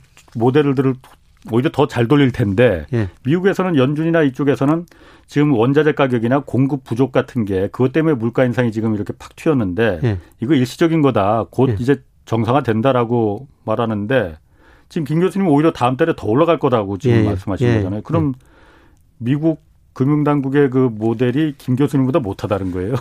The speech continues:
Speaker 1: <laughs>
Speaker 2: 아닙니다. 그분들이 저보다 훌륭한 모델 가지고 있을 거고요.
Speaker 1: 예.
Speaker 2: 아마 모델 수치를 다 볼 겁니다. 근데
Speaker 1: 예.
Speaker 2: 모델은 높게 나올 수밖에 없어요.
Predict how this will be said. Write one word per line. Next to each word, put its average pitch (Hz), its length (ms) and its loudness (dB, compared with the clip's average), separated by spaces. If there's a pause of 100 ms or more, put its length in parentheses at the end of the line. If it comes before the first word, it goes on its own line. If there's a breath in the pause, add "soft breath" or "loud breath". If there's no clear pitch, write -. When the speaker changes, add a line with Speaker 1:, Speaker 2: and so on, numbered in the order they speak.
(120)
Speaker 1:
<laughs> - 140 -20
Speaker 2:
아닙니다. 123 500 4
그분들이 143 920 4
저보다 143 600 0
훌륭한 165 400 4
모델 123 260 4
가지고 120 300 2
있을 117 200 0
거고요. 101 500 2
Speaker 1:
예. 87 260 -2 (1300 loud breath)
Speaker 2:
아마 139 300 4
모델 147 280 4
수치를 - 360 -2
다 131 120 4
볼 117 200 0
겁니다. 113 440 2
근데 127 160 4
Speaker 1:
예. 92 40 -2
Speaker 2:
모델은 143 360 4
높게 117 260 4
나올 135 180 4
수밖에 - 420 -4
없어요. 92 420 -4